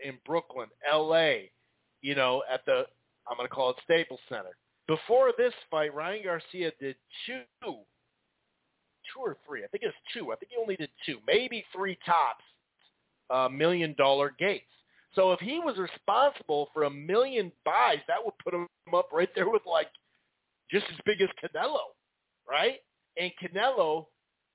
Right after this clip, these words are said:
you know, at least does, you know, like, for the Kovalev and the, uh, and the Jacobs, he was doing, like, eight million. The B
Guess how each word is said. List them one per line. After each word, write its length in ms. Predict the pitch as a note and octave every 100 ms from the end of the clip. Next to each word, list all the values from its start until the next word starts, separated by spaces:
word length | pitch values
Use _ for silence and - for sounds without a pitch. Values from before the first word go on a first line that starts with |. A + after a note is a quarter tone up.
| _ _ _
you 100 | G3+
know, 200 | F#3+ D3+ - -
at 300 | F3+ - E3
least 260 | A3 A#3 - F#3
does, 260 | F#3+ E3+ - - _ _ _ _ _ _
you 100 | G#3
know, 260 | F3 C#3+ D3
like, 180 | C#3+ - -
for 180 | D#3 C#3+
the 80 | C3+
Kovalev 800 | - F3+ D3+ C#3 C3 A#2+ A#2 A#2
and 180 | B2 B2
the, 280 | B2+ B2+ A#2+
uh, 400 | A#2 A2+ A2 G#2+ _ _ _ _ _ _ _ _ _ _ -
and 100 | C#3+
the 60 | D3
Jacobs, 440 | F3 F3+ F3 B2 - _ _
he 160 | _ D3+
was 80 | D#3 -
doing, 220 | E3+ D#3+
like, 160 | D3+ - -
eight 200 | D#3 - D#3+
million. 540 | E3 F3 E3 E3 D3 _ _ _ _
The 80 | D3 _
B 220 | D3 D3+